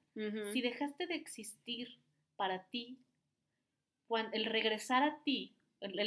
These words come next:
Speaker 2: el, la relación y la norma
Speaker 1: Sí,
Speaker 2: social
Speaker 1: sí, sí.
Speaker 2: patriarcal, es que te pierdas a ti misma en una relación,
Speaker 1: Sí, sí, sí.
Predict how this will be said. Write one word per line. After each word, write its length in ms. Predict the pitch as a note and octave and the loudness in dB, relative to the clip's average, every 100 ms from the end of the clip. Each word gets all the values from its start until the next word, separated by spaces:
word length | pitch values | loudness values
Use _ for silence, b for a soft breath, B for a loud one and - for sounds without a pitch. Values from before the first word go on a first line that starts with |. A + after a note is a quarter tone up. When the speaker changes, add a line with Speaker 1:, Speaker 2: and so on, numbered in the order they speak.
| G#3+ | 0
Speaker 2:
el, 100 | G3 | 0
la 100 | G#3 | 2
relación 640 | G3+ G#3 G3+ G3+ B3+ A#3 A#3 | 2 2 2 0 2 2 2
y 60 | |
la 180 | G3 F#3 | 0 0
norma 520 | F#3+ A3 A#3 A3+ A3+ | 0 -2 -2 0 -2
Speaker 1:
Sí, 60 | A3+ | -2
Speaker 2:
social 480 | G3+ - A3 F#3+ G3 | -4 0 4 6 4
Speaker 1:
sí, 60 | G3+ | 2
sí. 40 | |
Speaker 2:
patriarcal, 640 | G#3 G#3 G3+ G3+ G#3+ F#3+ - B B B | 2 4 2 2 0 0 -2 B B B
es 180 | G#3 - | -4 -2
que 100 | A#3 | -2
te 160 | G#3 | -2
pierdas 480 | G3+ A3 A3 G#3+ A3+ | -4 2 2 2 -4
a 60 | G#3 | -8
ti 140 | G3+ | -6
misma 280 | G3+ F#3+ G3 | -6 -4 -6
en 80 | F#3+ | -8
una 180 | F3+ F3 | -8 -10
relación, 400 | E3+ E3+ - A#3+ | -8 -6 2 4
Speaker 1:
Sí, 180 | A#3 A3+ | 4 2
sí, 60 | |
sí. 120 | A#3 | -2